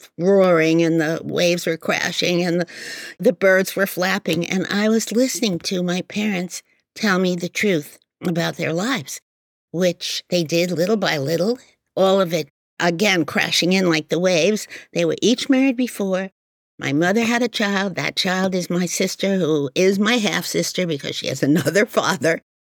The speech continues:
And I discover my father had a daughter who he abandoned when he married my mother. They were, in fact, not married in nineteen twenty-three to each other. They were married to other people.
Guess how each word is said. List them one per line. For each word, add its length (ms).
And 240
I 100
discover 640
my 160
father 400
had 420
a 60
daughter 440
who 120
he 220
abandoned 640
when 140
he 80
married 380
my 160
mother. 380
They 260
were, 220
in 200
fact, 320
not 200
married 380
in 80
nineteen 400
twenty-three 520
to 120
each 200
other. 260
They 160
were 40
married 300
to 140
other 200
people. 540